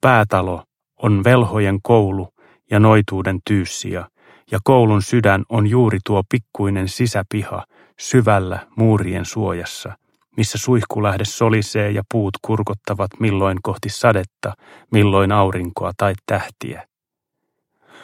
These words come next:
Suihkulähteen vieressä kasvava puu, sorea pihlaja, oli punnertanut juurillaan marmorikiveyksen säröille.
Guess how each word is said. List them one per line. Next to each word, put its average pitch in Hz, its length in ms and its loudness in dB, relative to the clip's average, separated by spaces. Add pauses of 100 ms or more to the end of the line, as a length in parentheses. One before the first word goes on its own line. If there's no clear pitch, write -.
(120)
Suihkulähteen 123 760 4
vieressä 120 460 4
kasvava 107 520 0 (120)
puu, 95 380 -4 (160)
sorea 113 540 4
pihlaja, 98 580 -2 (520)
oli 113 240 6
punnertanut 110 580 4
juurillaan 104 600 4
marmorikiveyksen 98 1160 0
säröille. 85 640 -2